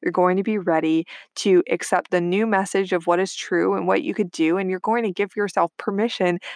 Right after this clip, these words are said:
to be creative and ambitious and find new ways. You don't have to accept the limiting beliefs that people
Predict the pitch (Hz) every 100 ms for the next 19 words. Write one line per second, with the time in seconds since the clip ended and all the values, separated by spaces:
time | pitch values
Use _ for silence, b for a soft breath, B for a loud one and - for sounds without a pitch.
0 | B - 185 185 175 - 196 180 185 208
1 | 233 - 190 180 170 175 190 - 165 -
2 | - 175 - - 180 190 190 180 175 180
3 | 185 175 156 104 113 - 180 165 185 202
4 | 196 190 - 175 160 - 165 - 175 175
5 | 170 175 170 160 165 175 - - - -
6 | 175 165 165